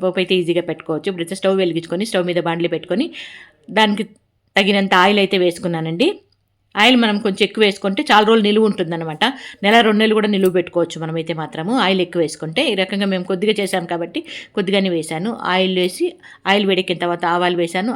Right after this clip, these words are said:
ఆవాలు ఇవి చిటపట్లాడిన తర్వాత ఉద్దిపప్పు, శనగపప్పు, కరివేపాకు వేసి అవన్నీ వేయించుకొని, ఇవన్నీ కూడా దోరగా వేగిన తర్వాత స్టవ్ ఆఫ్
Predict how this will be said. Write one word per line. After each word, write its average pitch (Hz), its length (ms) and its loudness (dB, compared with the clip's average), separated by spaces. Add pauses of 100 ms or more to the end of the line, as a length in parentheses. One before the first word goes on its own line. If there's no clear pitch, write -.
(100)
ఆవాలు 180 340 0 (400)
ఇవి 185 160 -4
చిటపట్లాడిన 175 580 0
తర్వాత 170 340 -2 (280)
ఉద్దిపప్పు, 185 380 -2 (100)
శనగపప్పు, 190 480 0 (180)
కరివేపాకు 185 520 0
వేసి 170 260 0
అవన్నీ 185 300 -2
వేయించుకొని, 185 460 -2 (840)
ఇవన్నీ 233 340 4
కూడా 254 200 4
దోరగా 214 340 4
వేగిన 196 300 0
తర్వాత 165 440 0
స్టవ్ 214 220 2
ఆఫ్ 175 100 -2